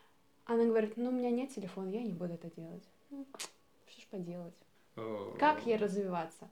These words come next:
Speaker 1: У тебя друг есть, который хотел биты записывать, а, а,
Speaker 2: Да.
Speaker 1: и скидывать через Telegram. Ему сказали: «Скидывай через почту». Какую? Глубинную?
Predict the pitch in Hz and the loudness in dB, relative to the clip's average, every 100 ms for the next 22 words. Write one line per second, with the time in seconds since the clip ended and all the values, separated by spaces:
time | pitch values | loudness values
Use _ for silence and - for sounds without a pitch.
0 | - - 247 233 262 233 269 240 220 202 | -12 -4 -2 4 6 6 4 4 4 4
1 | - 196 190 185 180 185 202 190 185 208 | 4 -2 0 -2 -4 -4 -2 0 0 2
2 | 190 175 180 247 320 240 180 170 - - | 0 0 -4 -4 -4 -4 -2 -4 -8 -20
3 | - - 165 175 165 165 165 - - 214 | -20 -10 -6 -4 -4 -4 -6 -8 -4 0
4 | 208 214 220 208 190 185 - 226 202 196 | 0 2 2 2 2 0 0 0 2 -2
5 | - 208 185 - 202 190 180 180 165 147 | -2 0 -2 -4 -2 -2 0 -2 -2 -8
6 | - _ - 180 175 - 165 156 160 - | -14 _ -8 -6 -6 -6 -8 -8 -10 -14
7 | - 190 202 202 175 - - - - - | -8 -4 -4 -4 -10 -10 -10 -10 -10 -18
8 | - _ _ _ 247 175 160 - _ _ | -20 _ _ _ -10 -10 -10 -14 _ _
9 | _ 214 247 240 294 233 | _ -2 0 0 0 0